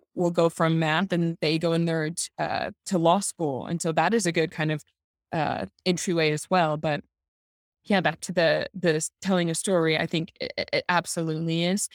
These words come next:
And I think being a teacher, um, gave me that reason of being in consulting because it's like, okay, yes, I know the numbers. Yes, I know the math.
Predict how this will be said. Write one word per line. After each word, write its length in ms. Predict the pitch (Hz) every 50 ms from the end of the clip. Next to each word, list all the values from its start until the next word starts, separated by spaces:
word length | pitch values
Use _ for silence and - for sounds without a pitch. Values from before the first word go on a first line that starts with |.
| - _ _
And 100 | - 175
I 40 | 175
think 260 | 175 - 180 185 190
being 220 | - 175 170 175 170
a 40 | 160
teacher, 640 | - - - 175 160 - - 214 214 214 220 220 - -
um, 400 | 175 165 160 156 156 156 156 - _ _ _ _ _ _ _ _ _ _ _ _ _ _ _ _ -
gave 220 | 202 180 180 175
me 160 | 190 185 185
that 280 | 180 185 165 165 160 156 -
reason 380 | - 170 175 175 175 175 180 175
of 100 | 170 170
being 200 | 175 170 170 175
in 120 | 170 175
consulting 640 | - 180 165 - - - 160 160 160 - - 196 190
because 220 | 185 170 175 165
it's 120 | 170 165 -
like, 140 | 160 165 170
okay, 420 | 175 170 - 180 - 170 175 - _ _ _ _ _ -
yes, 260 | 175 190 220 226 -
I 80 | 247 226
know 140 | 226 208 208
the 100 | 208 196
numbers. 460 | 180 165 170 175 170 165 160 - -
Yes, 180 | 170 185 -
I 40 | 240
know 100 | 214 208
the 100 | 214 220
math. 380 | 208 180 160 165 170 185 190